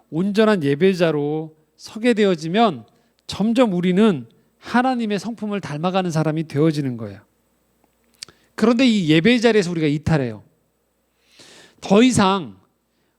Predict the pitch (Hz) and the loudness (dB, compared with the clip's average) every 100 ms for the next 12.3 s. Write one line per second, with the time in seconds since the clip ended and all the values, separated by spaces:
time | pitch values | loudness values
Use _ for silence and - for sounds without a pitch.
0 | _ - 117 120 143 208 247 254 220 254 | _ -20 -14 -4 2 2 4 2 0 -2
1 | 247 - 247 226 214 185 190 185 185 139 | -6 -6 -4 -4 -4 -4 -4 -2 -4 -2
2 | 147 190 190 165 120 175 240 123 90 _ | -2 -2 -2 -4 -2 2 2 0 -12 _
3 | _ _ _ _ _ - 180 214 214 262 | _ _ _ _ _ -8 -2 0 4 4
4 | 262 254 240 220 214 202 214 247 226 220 | 4 2 -2 -4 -4 -6 -4 -4 -2 -4
5 | 190 143 196 247 269 226 120 107 _ _ | -4 -4 0 4 4 2 -2 -10 _ _
6 | _ _ _ 131 190 175 254 233 240 180 | _ _ _ -8 -4 0 2 4 4 4
7 | - 196 170 190 175 - _ - 147 - | 0 -4 -4 -6 -10 -10 _ -8 -8 -8
8 | - 202 214 240 196 160 180 180 104 - | -8 -6 0 0 0 -2 -2 -2 -6 -12
9 | _ _ _ _ - - 277 254 233 196 | _ _ _ _ -6 0 2 2 0 0
10 | 160 233 240 220 220 220 - _ - 247 | 4 6 6 6 2 -2 -10 _ -6 -2
11 | 254 240 233 143 151 262 226 190 180 147 | -2 -2 -6 -8 0 0 0 -6 -8 -10
12 | 123 110 104 | -12 -20 -20